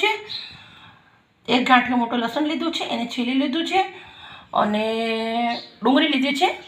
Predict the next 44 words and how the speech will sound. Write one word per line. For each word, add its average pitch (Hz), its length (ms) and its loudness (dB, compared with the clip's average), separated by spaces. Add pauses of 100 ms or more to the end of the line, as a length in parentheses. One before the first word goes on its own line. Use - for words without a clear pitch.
(220)
ત્રણ 233 260 8
નંગ 240 160 6
ડુંગળી 226 320 2
છે. 349 80 2
ડુંગળી 226 320 0
વધારે 214 260 2
જોઈએ 220 280 0
આના 208 220 2
અંદર. 262 200 2 (960)
એક 226 120 2
નંગ 233 160 2
ટામેટું 226 380 2
લીધું 339 180 0
છે, 339 80 -6
તમારે 240 240 4
ટામેટું 214 360 2
ના 220 120 4
નાખવું 254 240 0
હોય 277 140 -4
તો 277 100 0
બી 285 140 -2
ચાલે. 320 200 4 (540)
લીલા 214 280 6
ધાણા 208 240 4
લઈ 262 140 0
લીધા 294 280 6
છે 381 80 2 (400)
અને 196 120 -2
જે 269 140 0
બી 262 120 0
બીજા 247 260 4
મસાલા 247 280 4
અને 220 100 2
ગ્રેવી 240 260 0
જેવી 262 180 2
રીતના 247 280 4
કરું 277 260 2
એવી 233 160 0
રીતના 214 260 0
હું 214 120 -2
તમને 240 200 2 (560)
બતાવું. 208 360 2
તો 226 140 -6
ચલો 277 160 4